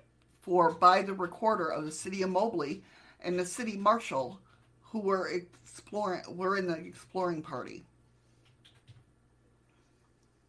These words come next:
So, lying beside the fountain were portions of human beings, right?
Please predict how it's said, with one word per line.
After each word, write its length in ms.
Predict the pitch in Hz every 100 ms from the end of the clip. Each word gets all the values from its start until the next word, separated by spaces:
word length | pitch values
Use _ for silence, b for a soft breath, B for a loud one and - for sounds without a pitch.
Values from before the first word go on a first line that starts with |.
| - - _ _ _ _ _ _
So, 460 | - - 233 165 - - _ _ _ _ _ _ _ _ _ _ _ _ _ _ _ b b b b -
lying 340 | 214 269 302
beside 340 | 285 294 254 233
the 60 |
fountain 460 | 226 220 202 175 170
were 120 | 175
portions 500 | 175 175 175 185 175
of 80 | 160
human 360 | - 175 190
beings, 480 | 190 156 104 - -
right? 280 | 131 143